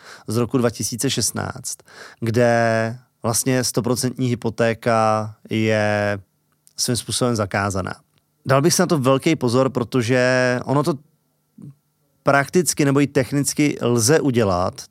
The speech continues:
tak, že vám banka půjčí vlastně těch, eh, sto procent, respektive, že když nemáte vlastní zdroje,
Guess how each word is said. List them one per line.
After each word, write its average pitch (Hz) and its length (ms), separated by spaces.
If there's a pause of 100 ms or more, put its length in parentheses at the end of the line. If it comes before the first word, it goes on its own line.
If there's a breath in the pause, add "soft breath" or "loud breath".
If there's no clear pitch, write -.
tak, 113 400 (500 soft breath)
že 120 120
vám 160 200
banka 127 680
půjčí 110 560 (500)
vlastně 117 280
těch, 110 360
eh, 107 600 (160)
sto - 180
procent, 104 400
respektive, 113 560 (400 loud breath)
že 113 100
když 120 180
nemáte 151 420
vlastní 135 340
zdroje, 113 340